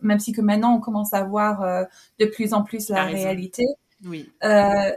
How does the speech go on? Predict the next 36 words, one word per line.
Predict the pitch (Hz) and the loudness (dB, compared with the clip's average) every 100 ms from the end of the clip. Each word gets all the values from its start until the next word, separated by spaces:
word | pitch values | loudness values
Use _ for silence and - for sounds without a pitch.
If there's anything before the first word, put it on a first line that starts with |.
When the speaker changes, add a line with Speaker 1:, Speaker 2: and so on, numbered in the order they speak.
| - _ _ - | -8 _ _ -8
Speaker 1:
je | 208 | -2
pense | - 262 262 | 2 2 0
que | 262 | -2
j'étais | 240 240 214 | 0 0 0
pas | 240 | -2
préparée | 240 254 247 226 233 | -4 -4 -4 -2 -2
parce | 240 214 | -2 -6
que | - | -4
je | 214 202 | -2 0
voyais | 208 208 220 220 | 0 0 -2 -6
toutes | 240 - | -12 -8
ces | 226 | -8
filles | - 247 | -6 -8
que | 220 | -6
je | 202 185 | -8 -6
connais | 208 196 220 214 | -4 -2 -2 -4
et | |
tout | 208 240 | -6 -8
qui | 208 208 | -8 -8
ont | 190 | -4
mis, | 196 226 233 | -2 0 0
euh, | 185 - - - | 0 -6 -10 -16
que | - | -10
les | 294 285 226 | -4 -2 2
bons | 247 | 2
côtés | 240 240 247 | 2 -2 -2
de | 208 | -2
leur | 208 | -4
grossesse | 208 214 208 - 226 262 - - _ _ _ _ - | -4 -4 -4 -4 -2 -2 -4 -8 _ _ _ _ -10
et | 208 | -6
qui | 226 | -2
n'ont | 214 208 | 0 0
pas | 226 226 240 | 0 0 0
ouvertement | 208 208 214 208 - 214 214 | -2 -4 -4 -4 -4 -4 -2
parlé | 208 202 220 214 | -4 -2 -4 -4
des, | 202 190 185 190 | -4 -4 -6 -8